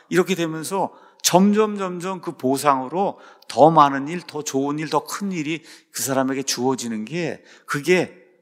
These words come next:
그게 부의 원리고 경제의 원리다. 그런 이야기를 하더라고요. 그래서 잠언 이십이 장 이십구 절 가서 보니까 참 좋은 말씀이 이렇게 기록이 돼 있습니다.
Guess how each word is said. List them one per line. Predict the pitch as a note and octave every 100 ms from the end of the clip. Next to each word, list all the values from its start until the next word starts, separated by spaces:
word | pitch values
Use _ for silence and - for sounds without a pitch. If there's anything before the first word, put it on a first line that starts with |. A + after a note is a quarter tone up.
| _ -
그게 | C#3+ C#3+ E3 - -
부의 | - A#2+ C3 D3
원리고 | C#3+ G#2+ A2 A2+ A2+ A#2
경제의 | - A#2 A#2+ C3 B2+
원리다. | G2 G2 G2 F#2 F#2 G2
그런 | - G3+ G3+
이야기를 | E3+ D3+ D3+ C#3 - -
하더라고요. | - F#3+ F#3+ F3 C3+ B2 A2 A#2+ A#2+ F2 - - - - -
그래서 | G#3+
잠언 | G3 - F3 F#3 G3 A#2+ - - - _
이십이 | - E3+ G3 F#3+ F3
장 | F#3+ D#3+
이십구 | E3 D#3+ F#3
절 | F3+ F3
가서 | D#3+ B2
보니까 | C#3+ C3 C3
참 | C#3 - - F#3
좋은 | - D3 F#3+
말씀이 | F3 D3+ D3 D3
이렇게 | B2+ B2+
기록이 | - C#3 C#3+ C#3
돼 | A2+
있습니다. | G2 - G#2 G2 E2+